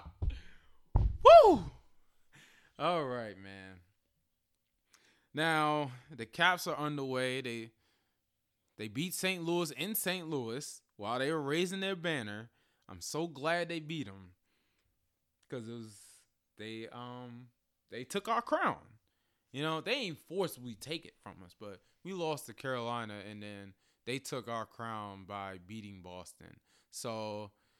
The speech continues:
I was like, that game was a little personal, and we took it in overtime.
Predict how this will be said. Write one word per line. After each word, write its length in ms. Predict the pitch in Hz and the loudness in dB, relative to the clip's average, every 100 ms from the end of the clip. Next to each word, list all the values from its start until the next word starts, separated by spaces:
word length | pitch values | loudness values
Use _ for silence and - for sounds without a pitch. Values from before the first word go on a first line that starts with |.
| _ _ _ _ _ - | _ _ _ _ _ -4
I 180 | 208 262 | 2 4
was 180 | 254 196 | 2 2
like, 420 | 226 220 202 - _ _ | 4 4 2 -6 _ _
that 200 | 202 294 | -6 -4
game 200 | 254 254 | 0 2
was 100 | 254 | 2
a 40 | 240 | 0
little 160 | 254 | -2
personal, 500 | 247 285 277 131 107 | 0 0 -2 -4 -8
and 200 | - 127 | -8 -6
we 140 | 127 196 | -6 -6
took 320 | - 277 - | 0 -2 -2
it 120 | 85 | -12
in 220 | 90 147 | -10 -6
overtime. 760 | 160 151 101 - 95 80 - | -4 -4 -8 -14 -16 -18 -20